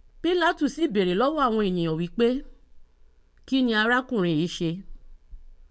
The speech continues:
Wọ́n wí pé, "Ó ń sọ fún àwọn ènìyàn kí wọ́n má sanwó orí. Ó ń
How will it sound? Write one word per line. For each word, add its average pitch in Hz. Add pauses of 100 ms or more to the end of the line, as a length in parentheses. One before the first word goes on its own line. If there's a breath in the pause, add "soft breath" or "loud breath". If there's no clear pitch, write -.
(880)
Wọ́n 277
wí 311
pé, 302 (1160)
"Ó 247
ń 302
sọ 294
fún 302
àwọn 214
ènìyàn 180
kí -
wọ́n 254
má 254
sanwó 208
orí. 220 (1080)
Ó -
ń 311